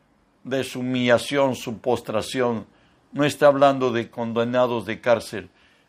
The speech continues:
está hablando de los que están atados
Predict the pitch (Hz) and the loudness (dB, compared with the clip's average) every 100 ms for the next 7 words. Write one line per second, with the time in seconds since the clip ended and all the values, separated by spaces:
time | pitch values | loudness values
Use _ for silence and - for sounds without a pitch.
0 | _ - 123 - 127 120 139 135 131 120 | _ -8 -6 2 2 4 4 2 -2 0
1 | 120 120 - 107 - 127 127 - 117 - | -2 -4 -8 -6 -2 -2 -2 0 0 2
2 | 131 127 117 104 | 2 2 0 -10